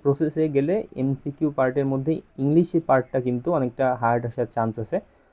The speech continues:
তো এটা তোমরা মাথায় রাখবে, ঠিক আছে? তো এরপরে হচ্ছে আমরা, আহ, রিটেনে তোমাদের আসলে কোশ্চেন প্যাটার্ন কীরকম হবে এবং এমসিকিউতে কোনো রকম চেঞ্জ আসবে কি না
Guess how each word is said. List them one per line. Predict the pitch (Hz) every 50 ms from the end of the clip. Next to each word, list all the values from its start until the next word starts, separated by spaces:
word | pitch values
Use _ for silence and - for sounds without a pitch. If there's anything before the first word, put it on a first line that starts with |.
| _ _ _ _ _ _ _ _ _
তো | - 123 123 - -
এটা | 147 143 151
তোমরা | 139 135 131 123
মাথায় | 117 113 110 117 110
রাখবে, | 107 104 117 110
ঠিক | - 180 226
আছে? | 214 - - - - -
তো | 123 120
এরপরে | - 139 147 151 165 - - 160 160 185
হচ্ছে | 175 180 175 - - 202
আমরা, | 180 165 160 165 165 170 170
আহ, | - - - _ _ _ _ _ 139 135 131 131 131 127 127
রিটেনে | 139 147 143 - 185 190 196 196 196
তোমাদের | 190 175 165 156 156 160 165 160
আসলে | 156 156 165 160 151
কোশ্চেন | 147 147 147 - 165 160
প্যাটার্ন | 151 143 147 151 143
কীরকম | 147 143 139 139 147 147 143
হবে | 139 135 147 156
এবং | 151 143 147 151 139 -
এমসিকিউতে | 131 131 135 - - 170 170 185 170 175 170
কোনো | - 147 147
রকম | 143 147 156 147 143
চেঞ্জ | 139 - 143 135 135 127 131 -
আসবে | 120 120 120 120 127 139 156 156
কি | 139 117
না | 117 143